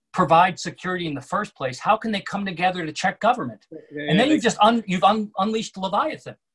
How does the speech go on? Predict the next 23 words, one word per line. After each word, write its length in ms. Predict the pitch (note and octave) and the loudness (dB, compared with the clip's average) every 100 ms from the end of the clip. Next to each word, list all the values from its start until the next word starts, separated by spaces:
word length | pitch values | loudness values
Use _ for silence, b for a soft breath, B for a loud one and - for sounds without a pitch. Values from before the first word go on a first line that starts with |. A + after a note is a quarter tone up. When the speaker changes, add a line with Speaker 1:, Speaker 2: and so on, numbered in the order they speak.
| _ | _
Speaker 1:
You, 140 | D#3 E3+ | -8 -8
the 80 | |
Speaker 2:
Yeah. 60 | C#3 | -6
Speaker 1:
game's 260 | G3 A3+ F#3+ | -4 0 2
over 240 | A#3 G3+ | 2 2
at 100 | C#3+ | -4
that 180 | B2 A#2+ | -6 -8
point 220 | B2 G#2+ - | -10 -12 -10
because 360 | D#3 D#3+ E3 | -6 -4 -4
you've 140 | E3 C#3+ | -4 -4
basically 340 | F3 F#3+ E3+ | -4 -2 -6
given 260 | C3+ E3 F3 | -4 -2 -2
up, 100 | - | -2
con-, 180 | F#3 E3+ | -2 -2
you've 140 | D#3 - | -4 -6
empowered 480 | D3 - E3 G3+ F3+ | -8 2 4 4 0
government, 380 | F3 E3+ F3 E3+ | 0 0 -6 -10
but 100 | D3 | -8
you 80 | C#3+ | -6
don't 120 | D3+ | -6
have 140 | C#3+ | -6
the 80 | B2+ | -10
constraints. 600 | C3+ C#3+ - G3 B2 - | -14 -14 -10 -10 -12 -20